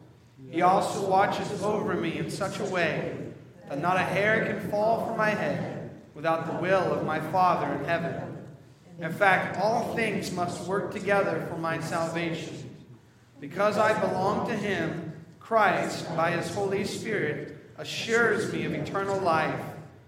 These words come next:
and makes me wholeheartedly willing and ready from now on to live for him.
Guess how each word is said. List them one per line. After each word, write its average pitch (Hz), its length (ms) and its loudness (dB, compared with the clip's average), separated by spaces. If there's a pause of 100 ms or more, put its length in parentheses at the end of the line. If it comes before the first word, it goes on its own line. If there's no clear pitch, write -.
(220)
and 175 160 -4
makes 190 320 0
me 185 100 -4
wholeheartedly 196 920 0
willing 202 440 -2
and 185 300 -4
ready 165 440 0
from 151 180 -6
now 190 240 2
on 147 680 -2
to 156 60 -10
live 151 640 -6
for 165 120 -6
him. 147 280 -6